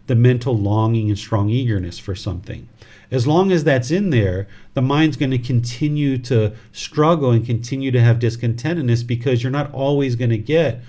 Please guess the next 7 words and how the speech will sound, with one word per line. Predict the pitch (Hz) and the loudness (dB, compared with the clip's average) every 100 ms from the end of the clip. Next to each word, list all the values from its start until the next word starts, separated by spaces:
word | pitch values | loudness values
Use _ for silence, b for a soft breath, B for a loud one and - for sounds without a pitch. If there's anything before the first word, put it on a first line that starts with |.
| B B | B B
what | 117 127 117 | 0 0 2
you | 123 117 | 0 2
want. | 110 135 147 - - - b b b | 0 0 -2 -6 -14 -16 b b b
So | - 127 | 0 2
by | 131 | 2
practicing | 123 - 160 175 165 156 156 135 | -2 -2 -2 -2 -6 -4 -4 -2
generosity, | 120 120 113 123 185 170 127 101 95 | 0 2 2 0 -2 -2 -2 -2 -4